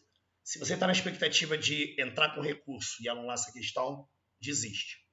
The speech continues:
Existe um documento que ratifica essa afirmativa. E esse documento tá somente no site do Senado Federal. É um acordo ortográfico da língua portuguesa. Ou seja, não tem como, não tem como essa questão ser anulada.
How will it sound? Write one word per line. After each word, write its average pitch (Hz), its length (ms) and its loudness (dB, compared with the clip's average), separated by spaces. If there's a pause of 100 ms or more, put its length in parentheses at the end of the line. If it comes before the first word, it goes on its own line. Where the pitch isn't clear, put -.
(560)
Existe 120 420 2
um 190 40 0
documento 185 560 2
que - 120 -2
ratifica 151 580 0
essa 180 140 0
afirmativa. 156 560 -4 (720)
E 139 80 -4
esse 139 160 2
documento 143 580 -2 (100)
tá 143 140 2
somente 202 720 2 (580)
no 185 120 -2
site 185 500 6
do 156 80 -6
Senado 147 480 2
Federal. 143 420 0 (640)
É 147 80 -6
um 104 300 -4 (140)
acordo 190 600 6
ortográfico 147 560 0
da 147 80 -2
língua 139 160 -6
portuguesa. 113 480 -12 (280)
Ou 143 80 -4
seja, 113 260 -2
não 123 140 -4
tem 185 220 -2
como, 185 640 8 (800)
não 127 140 -4
tem 180 200 -4
como 165 240 2
essa 160 140 0
questão 147 280 -2
ser 143 140 -2
anulada. 131 360 -6